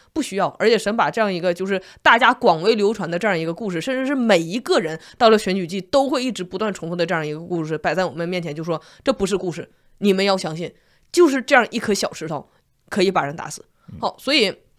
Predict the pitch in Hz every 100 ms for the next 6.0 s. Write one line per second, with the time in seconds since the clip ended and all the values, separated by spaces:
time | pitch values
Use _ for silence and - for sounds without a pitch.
0 | _ - 185 175 247 240 208 160 - 208
1 | 185 185 196 180 165 170 170 226 - 190
2 | 165 151 147 175 190 190 202 160 160 165
3 | 180 185 151 147 156 _ _ - 185 202
4 | 180 180 185 180 180 170 156 - - _
5 | - 233 185 180 180 143 170 147 170 170